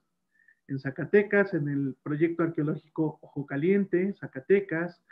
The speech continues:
en el proyecto arqueológico Coporo, Co-, Coporo, en Guanajuato, entre otros. Actualmente realiza la panime-, pa-, planimetría y fotogrametría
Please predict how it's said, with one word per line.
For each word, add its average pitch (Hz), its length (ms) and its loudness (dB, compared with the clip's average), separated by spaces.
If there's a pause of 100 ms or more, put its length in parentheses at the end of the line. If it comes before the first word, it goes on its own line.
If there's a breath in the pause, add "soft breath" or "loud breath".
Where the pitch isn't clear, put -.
(320 loud breath)
en 156 80 -2
el 151 100 0
proyecto 165 340 0
arqueológico 156 840 -4
Coporo, 202 960 0 (120)
Co-, - 220 -12 (140)
Coporo, 202 680 6 (460 soft breath)
en 143 140 -4
Guanajuato, 151 720 0 (120)
entre 147 380 -2
otros. 143 460 -4
Actualmente 190 800 8
realiza 165 640 2
la 151 200 0
panime-, 147 380 -4 (200)
pa-, 143 300 -6 (200)
planimetría 147 920 2
y 196 60 2
fotogrametría 156 1300 0